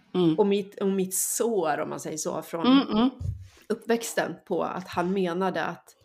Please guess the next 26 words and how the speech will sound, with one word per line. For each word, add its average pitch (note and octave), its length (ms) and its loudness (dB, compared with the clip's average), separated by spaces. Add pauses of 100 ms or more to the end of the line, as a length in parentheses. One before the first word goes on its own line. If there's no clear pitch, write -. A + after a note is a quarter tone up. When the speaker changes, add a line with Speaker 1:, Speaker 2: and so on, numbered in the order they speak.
(560)
Speaker 2:
ni G#3+ 200 2
är F3 60 -2
så D#3+ 380 -6 (1120)
ointressanta, F#3 880 -2
liksom. - 440 -14
Så - 160 -4
jag F3 140 0
Speaker 1:
Ja. G#3 140 8
Speaker 2:
tänker E4+ 220 10
inte F3+ 100 -4
lägga F3+ 380 2 (140)
tid F3 340 -4
och F3 120 -8
kraft - 380 -6
på - 220 -6
att - 260 -10
ens - 220 -8
masa F#3 460 0
mig F3 140 -2
över F#3+ 320 4
till F3 240 -4
er F#3 320 0
för - 160 -6
att E3+ 60 -2
lära G3 440 2
er - 460 0